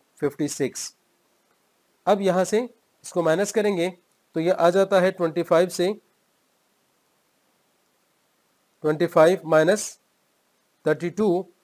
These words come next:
तो ये आ जाता है माइनस सेवन, y is equal to माइनस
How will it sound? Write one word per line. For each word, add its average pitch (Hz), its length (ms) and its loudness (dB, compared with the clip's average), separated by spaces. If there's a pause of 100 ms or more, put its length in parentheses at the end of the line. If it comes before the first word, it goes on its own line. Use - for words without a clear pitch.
(240)
तो 147 60 -4
ये 156 120 -4
आ 165 160 0
जाता 170 240 -2
है 165 80 -2
माइनस 160 500 -2 (300)
सेवन, 165 460 0 (1600)
y 143 380 2 (460)
is 180 200 -6
equal 180 300 -4
to 180 80 -4
माइनस 160 460 -2